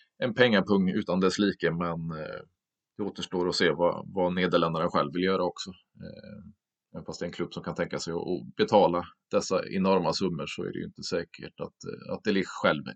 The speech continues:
vill lämna. Eh, skulle han göra detta så, eh,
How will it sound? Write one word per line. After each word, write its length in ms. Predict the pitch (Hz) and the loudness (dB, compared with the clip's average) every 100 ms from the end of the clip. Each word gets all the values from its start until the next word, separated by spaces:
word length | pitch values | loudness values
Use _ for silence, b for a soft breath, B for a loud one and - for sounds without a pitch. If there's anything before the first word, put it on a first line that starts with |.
| - | -8
vill 200 | 98 92 | -4 0
lämna. 420 | 92 95 95 76 67 _ b b b b b b _ | 0 0 -2 -4 -8 _ b b b b b b _
Eh, 500 | 98 87 80 76 - - | -6 -4 -4 -6 -8 -10
skulle 340 | - 107 92 | -4 0 2
han 100 | 85 | 4
göra 220 | 87 85 | 4 2
detta 340 | 76 87 - 71 | 2 0 0 -4
så, 560 | - - 82 50 50 50 | -2 -4 -6 -6 -6 -6
eh, 80 | 50 | -8